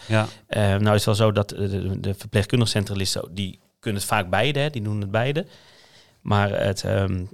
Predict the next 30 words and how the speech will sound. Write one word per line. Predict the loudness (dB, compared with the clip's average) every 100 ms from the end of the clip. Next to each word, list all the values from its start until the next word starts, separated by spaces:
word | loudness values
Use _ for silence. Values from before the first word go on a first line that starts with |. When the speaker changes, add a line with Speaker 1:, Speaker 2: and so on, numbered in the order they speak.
| -16 -8
Speaker 2:
ja, | -8
ik |
krijg | -6 -2
thuis | 2 4
wel | 4
eens | 2 4
horen | 4 4 0
van, | -2 0
eh, | 2 0 -2 -6
<laughs> | -8 -10
"Jij | -2 0
kan | 4
maar | 4
één | 4 2
ding | 2
tegelijk | 0 2 4 6 6
en | 6
Speaker 1:
<laughs> | 4 2 0
Ja. | 4
Speaker 2:
als | 4
je | 6
daarmee | 6 8
bezig | 8 6 6
bent, | 6 6
hoor | 6
je | 6
de |
kinderen | 4 6 6 6
niet | 6
meer." | 6 2